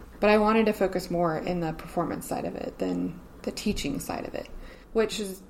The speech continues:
not practical at all. <laughs> It is, you know, it's, it's music, it's art, it's like, how do you make money in doing this, you know, unless you get, kinda like acting, like, you just kinda have to get your lucky break in,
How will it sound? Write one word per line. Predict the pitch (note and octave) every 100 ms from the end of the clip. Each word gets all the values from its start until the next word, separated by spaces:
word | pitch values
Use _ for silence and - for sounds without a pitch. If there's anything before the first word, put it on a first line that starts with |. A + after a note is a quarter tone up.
| -
not | A#3 A#3 G#3+
practical | - F#3 - A3+ F#3 -
at | G#3+ -
all. | D#3+ F3 A3
<laughs> | - - - -
It | D#4+
is, | D4 A3+ A3+ B3 - - - - -
you | A3
know, | G3 F#3+
it's, | G3+ G3+ - - -
it's | G#3+ A3 -
music, | G#3 G3
it's | G3 G3
art, | F3+ F#3 F#3 F#3
it's | F#3+
like, | F3+ E3
how | - F#3+
do | F#3+
you | F#3+
make | F#3 - - - -
money | F#3+ F3 E3+ E3+
in | D#3+
doing | E3+ F3
this, | E3+ F3+ -
you | F#3
know, | F3 F3
unless | E3+ F3 E3 -
you | F#3
get, | F3 D#3+ -
kinda | B3+
like | G#3
acting, | - F#3+ E3+ E3+
like, | - -
you | F3+
just | -
kinda | - F3+
have | F#3+ -
to |
get | - -
your | F3
lucky | E3+ E3+ F#3 F3 E3+ - - -
break | F3+ E3+ E3+ E3+ -
in, | D3 E3+